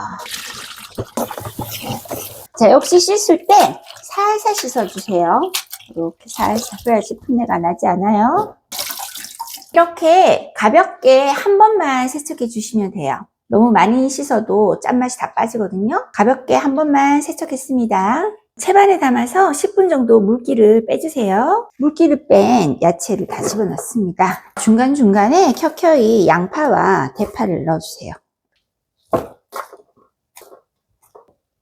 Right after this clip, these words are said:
양파와 대파를 다 넣어줍니다. 갈아둔 양념을 싹 다 부어줍니다.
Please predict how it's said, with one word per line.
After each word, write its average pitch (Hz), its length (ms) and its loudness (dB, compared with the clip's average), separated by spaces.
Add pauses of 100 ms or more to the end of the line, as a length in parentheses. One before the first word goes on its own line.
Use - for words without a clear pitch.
(680)
양파와 247 760 2
대파를 262 600 -2
다 - 140 -8
넣어줍니다. 196 680 -8 (600)
갈아둔 196 720 2
양념을 202 600 2
싹 - 360 -14
다 285 120 4
부어줍니다. 202 720 0